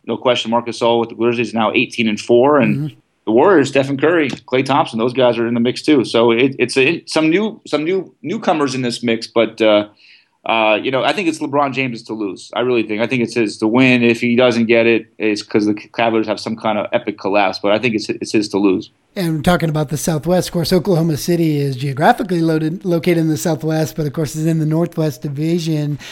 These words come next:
Speaker 2: And they've played a lot of this season without their two best players and two of the best players in the league in Durant and Westbrook. And those guys are back now.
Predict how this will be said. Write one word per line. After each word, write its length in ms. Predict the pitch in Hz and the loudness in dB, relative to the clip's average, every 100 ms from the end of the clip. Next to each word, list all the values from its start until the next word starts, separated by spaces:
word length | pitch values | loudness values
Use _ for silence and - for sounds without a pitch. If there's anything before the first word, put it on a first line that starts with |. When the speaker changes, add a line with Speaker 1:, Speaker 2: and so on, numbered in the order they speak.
| - - | -14 -4
Speaker 2:
And 360 | 175 160 156 | 0 0 4
they've 240 | 190 202 170 | 4 2 0
played 220 | 190 165 | 0 2
a 40 | |
lot 200 | 151 160 | 2 2
of 80 | 156 | 0
this 180 | 156 - | -2 -2
season 500 | 170 170 151 156 151 | 0 0 0 0 0
without 380 | 147 143 147 - | 0 0 -2 -2
their 140 | 139 | -6
two 180 | - 151 | -4 -4
best 300 | 147 139 - | -4 -6 -6
players 400 | 165 165 151 139 | -2 0 0 0
and 80 | 139 | -2
two 80 | |
of 60 | 151 | -2
the 40 | |
best 400 | 131 143 - - | 0 0 -2 -8
players 260 | - 185 156 | -2 0 0
in 60 | 156 | 0
the 80 | |
league 300 | 156 170 160 | 2 2 0
in 240 | 151 151 139 - - | -2 -2 -4 -10 -6
Durant 360 | 175 165 160 - | 0 4 4 2
and 140 | 151 | 2
Westbrook. 480 | 143 170 - 165 156 | 2 2 2 -2 0
And 80 | 160 | 2
those 140 | 175 | 2
guys 200 | 185 175 | 4 2
are 80 | 156 | 2
back 380 | 135 156 175 - | -2 -2 -2 -2
now. 300 | 160 156 | -2 -2